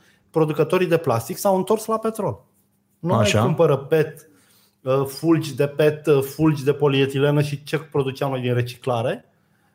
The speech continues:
Speaker 1: S-au întors înapoi la materialul basic, la petrol.
Speaker 2: Ok.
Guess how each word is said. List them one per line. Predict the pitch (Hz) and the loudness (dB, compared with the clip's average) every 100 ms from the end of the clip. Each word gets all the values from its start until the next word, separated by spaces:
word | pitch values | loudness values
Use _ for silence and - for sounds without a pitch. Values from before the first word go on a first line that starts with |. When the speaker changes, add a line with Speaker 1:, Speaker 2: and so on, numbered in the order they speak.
| _ | _
Speaker 1:
S-au | - 202 | -6 -4
întors | 190 220 - | -2 -2 -2
înapoi | 180 160 180 | 0 0 0
la | 170 160 | 0 2
materialul | 147 147 143 143 135 123 | 2 0 0 2 2 0
basic, | 110 139 160 180 | 0 0 0 -4
la | 139 | -2
petrol. | 123 117 120 196 - _ _ _ _ - - | -2 -2 -2 -4 -6 _ _ _ _ -20 -8
Speaker 2:
Ok. | 101 | -4